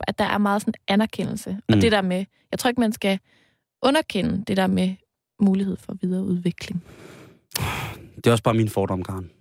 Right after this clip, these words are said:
Speaker 1: Ej, men jeg tror ikke, du er den eneste, der har det sådan. Det har jeg også
Speaker 2: Det er
Speaker 1: lidt
Speaker 2: min, min
Speaker 1: selv.
Speaker 2: fordom. Jeg skulle skamme mig. Jeg blev bare lige lidt mærkelig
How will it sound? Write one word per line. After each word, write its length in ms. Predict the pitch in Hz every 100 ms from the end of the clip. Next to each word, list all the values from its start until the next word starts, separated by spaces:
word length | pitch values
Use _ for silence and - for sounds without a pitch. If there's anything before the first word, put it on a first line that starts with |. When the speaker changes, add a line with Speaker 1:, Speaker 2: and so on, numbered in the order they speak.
| _ -
Speaker 1:
Ej, 180 | 156 214
men 80 | 220 190
jeg 100 | 185
tror 220 | - -
ikke, 120 | -
du 80 | -
er 20 |
den 100 | -
eneste, 220 | - -
der 80 | -
har 80 | -
det 120 | -
sådan. 140 | - -
Det 120 | 165
har 80 | 170
jeg 100 | -
også 140 | 107
Speaker 2:
Det 100 | 107
er 60 | 104
Speaker 1:
lidt 160 | 101
Speaker 2:
min, 60 | -
min 120 | 104
Speaker 1:
selv. 140 | 95 - -
Speaker 2:
fordom. 140 | 104 101 _ _ _ _
Jeg 60 | -
skulle 140 | -
skamme 200 | - 107
mig. 40 | 107
Jeg 60 |
blev 140 | 123 139
bare 160 | 139 135
lige 100 | 127
lidt 120 | 110
mærkelig 320 | 101 101